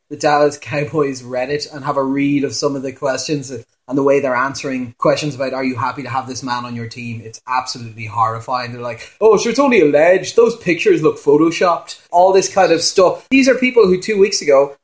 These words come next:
were saying, "Oh, I'm not sure if I'm happy about this. I'm not sure if it's okay." But he comes out and has a good game, and all of a sudden they're all apologists. So, yeah, I think this guy's horrible, and I think as much as the culture is changing, we need to see it change a little bit more drastically.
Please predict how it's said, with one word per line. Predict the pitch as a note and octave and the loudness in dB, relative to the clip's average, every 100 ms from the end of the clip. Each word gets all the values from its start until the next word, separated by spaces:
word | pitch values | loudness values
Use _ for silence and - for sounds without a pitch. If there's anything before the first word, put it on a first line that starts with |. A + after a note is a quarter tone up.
| - | -6
were | E3 | -4
saying, | D#3+ E3 E3+ E3+ D#3 D3+ | -2 0 2 2 0 2
"Oh, | E3+ E3 D#3+ D#3+ | 4 6 6 6
I'm | E3 | 4
not | F3 F3 | 0 2
sure | F3+ | 0
if | F3 | 0
I'm | D3 | -2
happy | D#3 D#3 | -4 -2
about | D#3+ D#3+ | -2 0
this. | D#3+ D#3 | -2 0
I'm | |
not | D3 D3+ | 0 2
sure | E3+ | 0
if | D3+ | 0
it's | D3+ | -2
okay." | C#3+ D#3 E3 | -4 0 0
But | D3 | 0
he | C#3 | -2
comes | F#3+ E3 | -2 2
out | F3+ | 0
and | E3 | 0
has | D#3 D3+ | -4 -8
a | |
good | C#3 D#3 | 0 0
game, | D#3 D#3+ | 2 2
and | D3+ | 2
all | C#3+ D3+ | 2 2
of | |
a | C#3+ | 0
sudden | D3+ C#3 D3 | -4 -4 -4
they're | C3 C3+ | -4 0
all | C#3 C#3 | 2 2
apologists. | A#2+ A#2+ B2 B2 A#2 - - _ _ | -2 -8 -10 -12 -16 -18 -20 _ _
So, | - D3+ C#3+ - _ | 2 4 4 0 _
yeah, | E3+ C#3 A2 | -4 -2 -4
I | - | -10
think | F3 D#3+ | -10 -8
this | D#3 | -2
guy's | F3+ D3+ | 0 2
horrible, | D#3 C#3 E3+ E3 | 2 2 4 4
and | D3 | 2
I | C#3 | -2
think | E3 C#3+ - _ D#3+ | -4 -4 -6 _ -8
as | C3+ | -6
much | D3+ E3 E3 | -2 -2 -2
as | |
the | D3 | -4
culture | - D3 D3 | 0 2 0
is | - | -2
changing, | D3+ C#3+ D3 C3 | -4 -4 -4 -2
we | C#3 | 2
need | C#3+ C3 | 2 0
to | |
see | B2+ D3+ | -2 -2
it | B2 | -2
change | - B2 A#2+ | -6 -8 -8
a | |
little | A#2+ A#2+ | -8 -10
bit | A#2 A#2 | -12 -12
more | A2+ | -10
drastically. | A2+ G#2+ G#2+ A2 F2+ | -8 -8 -8 -14 -20